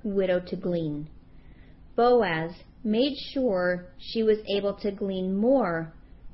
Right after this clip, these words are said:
than normal home. Just as the Lord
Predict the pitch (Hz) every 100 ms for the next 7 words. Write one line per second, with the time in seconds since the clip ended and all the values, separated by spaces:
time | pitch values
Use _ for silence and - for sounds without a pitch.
0 | - 208 196 196 202 190 185 175 170 175
1 | - - - - - - - 202 180 151
2 | 151 156 - - - - - - - -
3 | - - - - - - 233 226 226 208
4 | 214 208 208 220 214 190 185